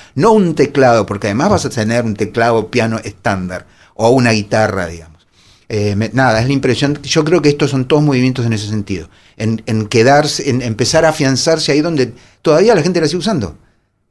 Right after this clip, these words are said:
Digo, porque la verdad es que cada vez menos se venden computadoras para uso en tu casa,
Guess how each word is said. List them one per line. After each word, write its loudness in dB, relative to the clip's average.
Digo, -6
porque -8
la -2
verdad 2
es -8
que -8
cada 2
vez 2
menos 0
se 0
venden 0
computadoras -2
para -6
uso -4
en -2
tu -18
casa, -8